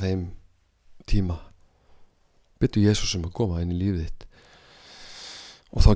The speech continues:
gerast undrin. Og þykistuleikir eru í trúnni og í kirkjunni og í því samfélagi eru algjör óþarfi, en við erum mörg mistarar á því sviði.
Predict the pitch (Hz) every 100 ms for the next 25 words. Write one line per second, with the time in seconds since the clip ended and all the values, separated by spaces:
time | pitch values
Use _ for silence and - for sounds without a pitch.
0 | - 104 98 - - - _ _ _ -
1 | _ - - _ - 120 113 87 87 -
2 | 143 156 147 131 120 120 110 - 107 104
3 | 107 - - _ _ _ _ _ _ _
4 | _ _ - - _ _ _ _ _ _
5 | 127 - 131 135 123 113 - - - 117
6 | 117 - - - _ - 226 - _ 113
7 | 104 110 107 113 120 101 98 101 101 98
8 | 95 - - - - 113 107 - 92 -
9 | - - - - - - - _ _ 120
10 | 131 127 117 117 - - - - _ _
11 | _ _ _ - 92 95 98 95 90 92
12 | 92 - - - - - _ _ - 110
13 | 117 - - 85 87 85 85 101 92 104
14 | 92